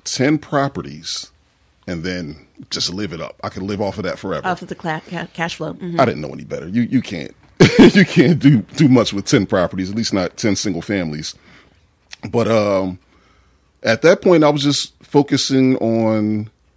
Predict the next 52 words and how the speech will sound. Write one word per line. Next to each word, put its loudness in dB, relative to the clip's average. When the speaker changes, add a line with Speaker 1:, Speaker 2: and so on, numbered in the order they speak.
Speaker 1:
maximizing 0
cash -2
flow. -10
And -8
Kensington, 4
to -4
me, 0
the 0
way -2
I -2
looked -4
at -2
it -4
at -6
the -16
time, -4
was -4
just -10
dirt -8
cheap. -8
So -2
it -10
was -10
more -10
profitable 0
in 0
my 2
mind. -8
I 2
didn't -2
look -6
at -12
the -16
turnover. -4
I -4
didn't -6
look -10
at -10
the -10
hassles -6
that -10
come -4
with -8
it. -4
I -2
just -8
looked -8
strictly -4
at -10
the -8
numbers. -8
Um, -6